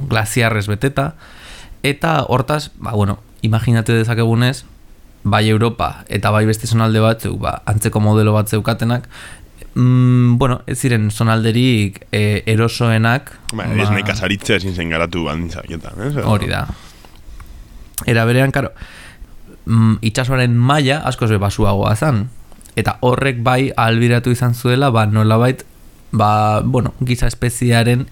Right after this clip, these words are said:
Speaker 1: edapen bat ematea. Adibidez,
Speaker 2: Bai,
Speaker 1: ba,
Speaker 2: Ame-, Ameriketara adibidez esaten da, o-,
Speaker 1: Esaten
Speaker 2: momentu horretan
Speaker 1: da.
Speaker 2: heldu zirela, ez?
Speaker 1: Hori da, gaur egun, eh, <clears throat> Beringego, ba, bueno, estretxoa dena, ba, bere garaian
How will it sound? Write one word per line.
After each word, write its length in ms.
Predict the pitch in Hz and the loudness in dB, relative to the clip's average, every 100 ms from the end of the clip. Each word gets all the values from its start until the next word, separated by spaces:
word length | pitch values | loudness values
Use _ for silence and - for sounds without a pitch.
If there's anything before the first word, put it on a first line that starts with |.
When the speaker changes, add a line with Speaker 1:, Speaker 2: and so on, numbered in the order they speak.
| - | 0
Speaker 1:
edapen 640 | 110 113 117 - 113 110 | 2 2 0 0 2 4
bat 300 | 113 123 - - | 4 2 -4 -4
ematea. 500 | 101 98 98 - - | 0 0 -2 -6 -10
Adibidez, 400 | 123 101 101 101 | -4 0 2 2
Speaker 2:
Bai, 80 | 110 | 0
Speaker 1:
ba, 120 | 107 104 | 0 0
Speaker 2:
Ame-, 120 | 98 | 0
Ameriketara 560 | 98 98 87 85 98 | 0 -2 -2 -4 -2
adibidez 300 | 98 98 95 87 | -2 -2 -2 -4
esaten 280 | 92 90 | -6 -4
da, 120 | 95 98 | -2 -2
o-, 180 | 87 85 | -2 -2
Speaker 1:
Esaten 300 | - 110 104 | 0 0 -2
Speaker 2:
momentu 100 | 110 | -4
horretan 300 | 113 101 90 | -2 -2 -2
Speaker 1:
da. 100 | 90 | -2
Speaker 2:
heldu 180 | 92 | -2
zirela, 400 | 90 90 113 123 101 | -4 -4 -2 -2 -2
ez? 80 | 131 | -2
Speaker 1:
Hori 180 | 110 104 | -2 0
da, 140 | 120 | 2
gaur 220 | 117 113 113 | 2 2 2
egun, 280 | 120 120 107 | 2 2 -2
eh, 580 | - 104 104 104 107 - - - - | -2 0 0 -2 -4 -8 -12 -12 -2
<clears throat> 160 | 107 | 0
Beringego, 1400 | 113 113 113 110 110 110 113 110 110 110 107 107 104 120 | 2 0 0 0 2 4 4 4 2 4 4 2 0 -2
ba, 520 | 123 107 110 104 101 - | -2 0 2 0 -2 -2
bueno, 260 | 107 104 - - - - - | -2 -2 -6 -20 -20 -20 -6
estretxoa 880 | 127 - 113 107 - 107 110 110 110 | -6 -2 -2 -2 0 2 4 4 4
dena, 240 | 117 117 | 4 2
ba, 200 | 104 110 | 2 2
bere 260 | 107 104 104 | 2 2 2
garaian 540 | 107 110 117 110 107 | 2 2 2 0 -4